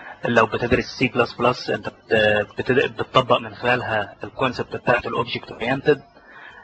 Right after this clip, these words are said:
آه، بتدرس، آه، داتا ستراكشر، بتدرسها برضه على سي بلس بلس. تمام؟ وبتدرس الالجوريزم ال-، آه، الخاصه بالداتا ستراكشر بتاع الكمبيوتر. ده اللي بتدرسه في اول، آه، ثلاث شهور.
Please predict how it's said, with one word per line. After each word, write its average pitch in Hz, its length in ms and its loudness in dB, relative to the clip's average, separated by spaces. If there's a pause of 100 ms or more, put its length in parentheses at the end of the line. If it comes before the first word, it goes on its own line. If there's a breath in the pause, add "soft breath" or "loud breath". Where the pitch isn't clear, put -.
(140)
آه، 117 280 4
بتدرس، 127 720 -2
آه، 113 140 2
داتا 123 260 -4
ستراكشر، 139 680 0 (200)
بتدرسها 120 440 0
برضه 123 260 2
على 107 100 0
سي - 280 -4
بلس 117 280 -2
بلس. 131 440 -4 (420)
تمام؟ 131 320 2 (460 loud breath)
وبتدرس 127 520 0
الالجوريزم 117 600 -2
ال-، 101 300 -6
آه، 104 640 0
الخاصه - 380 0
بالداتا 120 280 0
ستراكشر 120 420 -2
بتاع 110 180 2
الكمبيوتر. 98 580 -6 (840)
ده 143 160 6
اللي 139 120 4
بتدرسه 131 400 -8
في - 120 -10
اول، 120 500 -6
آه، 107 120 -4
ثلاث 120 260 -2
شهور. 120 360 -2